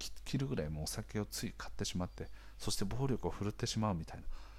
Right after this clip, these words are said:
そんな状況になるとね、周りには迷惑かかっちゃうんですけど、そういった極端な例を除くとですね、あの、大体はね、迷惑はかからないですね。でも、つい、だから、あとはですね、まあ、僕自身の今回のお話をね、僕のじ-、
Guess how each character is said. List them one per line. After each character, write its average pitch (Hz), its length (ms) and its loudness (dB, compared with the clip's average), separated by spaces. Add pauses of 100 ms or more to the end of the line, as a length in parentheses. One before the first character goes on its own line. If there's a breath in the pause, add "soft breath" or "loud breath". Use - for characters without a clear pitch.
(220 loud breath)
そ - 140 2
ん 135 40 6
な 143 80 6
状 139 100 6
況 131 160 6
に 127 60 8
な 113 80 10
る 80 60 4
と - 100 -6
ね、 69 60 -2
周 92 260 4
り 98 60 6
に 90 60 4
は 71 60 0
迷 90 180 2
惑 80 120 -2
か - 100 -12
か - 120 -2
っ - 40 -8
ち - 100 -4
ゃ - 40 -2
う - 20 -2
ん 69 80 -4
で - 80 -6
す - 140 -10
け - 100 -4
ど、 104 300 0 (360 loud breath)
そ - 80 -6
う - 20 6
い - 20 6
っ - 40 2
た 127 100 2
極 - 240 -4
端 143 180 6
な 78 120 4
例 85 140 4
を 71 80 0
除 85 280 2
く - 60 -8
と - 100 -4
で - 80 -6
す - 120 -6
ね、 78 160 -2 (360 loud breath)
あ 78 100 0
の、 71 100 0
大 117 180 4
体 135 160 2
は 73 60 -2
ね、 80 120 -2
迷 95 180 6
惑 80 240 0
は 120 60 0
か - 160 -4
か - 80 2
ら 82 120 0
な 69 100 -4
い - 20 -8
で - 80 -8
す - 140 -8
ね。 107 180 2 (1600)
で 139 100 4
も、 104 280 6 (380 loud breath)
つ 151 120 2
い、 139 60 2 (180)
だ 98 140 4
か 85 60 4
ら、 85 80 2 (240)
あ 127 100 4
と - 100 4
は 71 60 4
で 69 80 -4
す - 100 -4
ね、 85 220 -2
ま 120 80 6
あ、 92 40 4
僕 98 280 2
自 151 300 4
身 78 80 4
の 92 100 6
今 110 160 6
回 76 140 -2 (280)
の 90 120 4
お - 20 2
話 90 340 2
を 90 80 4
ね、 101 120 4
僕 95 220 2
の 123 100 6
じ-、 127 200 0